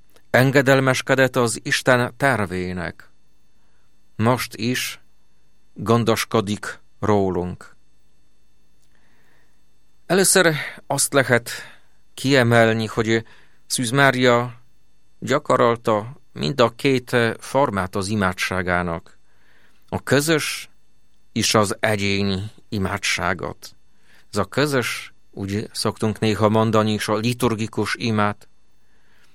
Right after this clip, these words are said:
és személyesen volt olyan idő, amikor,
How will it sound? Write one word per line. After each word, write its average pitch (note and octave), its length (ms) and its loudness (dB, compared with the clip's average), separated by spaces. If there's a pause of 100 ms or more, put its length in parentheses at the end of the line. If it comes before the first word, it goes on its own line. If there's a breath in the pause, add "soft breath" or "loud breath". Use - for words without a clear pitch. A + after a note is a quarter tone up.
(140)
és C3 440 0 (640)
személyesen G#2 1000 0 (920)
volt A2 260 2
olyan B2 340 2
idő, B2+ 340 2
amikor, A2+ 560 0